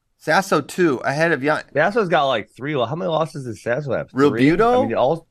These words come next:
Speaker 1: Henson?
Speaker 2: All-Star doesn't
Speaker 1: Uh,
Speaker 2: count, but, well, the
Speaker 1: oh, yeah.
Speaker 2: All-Star he lost, obviously.
Speaker 1: Yeah. So I don't, I don't know what happened there. I wonder if they have the names of who,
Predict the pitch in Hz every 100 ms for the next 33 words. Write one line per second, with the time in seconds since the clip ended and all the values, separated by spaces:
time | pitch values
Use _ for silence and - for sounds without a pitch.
0 | _ 170 185 208 226 226 233 139 160 147
1 | 143 151 151 151 135 101 - 90 - _
2 | _ _ _ _ - - - _ _ -
3 | 98 117 117 104 80 82 80 71 73 -
4 | 78 71 - - 71 - _ _ - 113
5 | 101 64 - _ _ _ _ _ _ _
6 | _ _ _ 151 - 127 147 131 - 120
7 | 127 98 110 101 98 - 98 104 92 98
8 | - 92 92 90 90 92 _ _ _ _
9 | _ _ _ _ _ 139 254 320 202 127
10 | 143 98 98 123 110 92 - 123 95